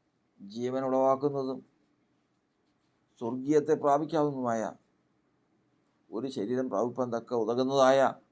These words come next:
ഒരു ഭക്ഷണമാണ് ഇന്ന് അവന് കിട്ടിയിരിക്കുന്നത്. അവൻ്റെ മനസാക്ഷിയുടെ ദോഷം കൊണ്ട് മാത്രം, അതിനാൽ അവൻ നശിച്ചു പോകാനിടയായിത്തീർന്നു.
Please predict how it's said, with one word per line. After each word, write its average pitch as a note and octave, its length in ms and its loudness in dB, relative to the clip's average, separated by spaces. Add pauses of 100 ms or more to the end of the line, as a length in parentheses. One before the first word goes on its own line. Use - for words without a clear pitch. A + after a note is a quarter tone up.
(920)
ഒരു A2+ 180 -2
ഭക്ഷണമാണ് A2 560 -4 (1300)
ഇന്ന് A#2+ 180 -6 (120)
അവന് A2 240 -2
കിട്ടിയിരിക്കുന്നത്. G#2+ 640 -2 (2250)
അവൻ്റെ E2+ 160 -12 (120)
മനസാക്ഷിയുടെ B2 800 -2 (140)
ദോഷം B2+ 360 0
കൊണ്ട് B2+ 160 -2 (160)
മാത്രം, C3 420 0 (1500)
അതിനാൽ A2 640 2
അവൻ A2 180 -2
നശിച്ചു G#2 320 -8
പോകാനിടയായിത്തീർന്നു. D#2+ 680 -8